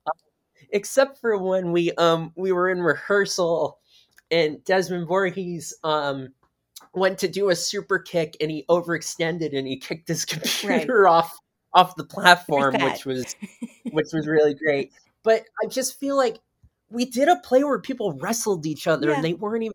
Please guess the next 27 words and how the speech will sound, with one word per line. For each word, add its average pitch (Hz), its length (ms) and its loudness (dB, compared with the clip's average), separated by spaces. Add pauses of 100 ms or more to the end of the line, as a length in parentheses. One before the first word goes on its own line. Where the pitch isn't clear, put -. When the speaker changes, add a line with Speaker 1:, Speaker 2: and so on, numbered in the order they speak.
(160)
Speaker 1:
in 175 120 -2
the 160 60 -2
same 185 300 -2
Speaker 2:
And 240 100 0
Speaker 1:
room, 220 100 4
Speaker 2:
it - 20 0
was 247 100 2
Speaker 1:
like, - 180 2
Speaker 2:
believable. 226 640 -4 (760)
Speaker 1:
and 277 100 2
it 302 60 2
was 320 160 2
believable. 269 600 2
People 247 300 -6
thought 254 240 4
it 233 60 0
was 208 180 -6
really 202 220 2
great. 214 300 0
And 180 160 0
then, 190 240 0
you 175 140 -4
know, 180 120 4
we 165 140 0
did 180 240 -2
Tony 170 340 -2
Stone 160 720 -2